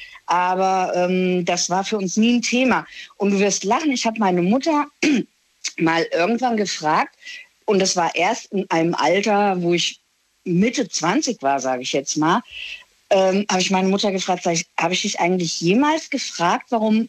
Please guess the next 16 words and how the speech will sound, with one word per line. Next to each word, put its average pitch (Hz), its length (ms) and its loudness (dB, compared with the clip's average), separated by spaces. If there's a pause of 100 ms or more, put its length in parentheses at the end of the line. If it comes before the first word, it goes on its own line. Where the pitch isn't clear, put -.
die 175 120 -4
Christiane 170 560 0
eine 233 160 0
andere 165 340 0
Hautfarbe 262 520 0
hat 277 180 -2
als - 260 -2
ich?“ 294 220 -2 (520)
Und 185 80 4
da 185 100 4
sagt 202 220 0
sie, 208 120 2
„Nee, 214 240 4
hast 196 180 -2
du 202 60 0
nie.“ 196 320 2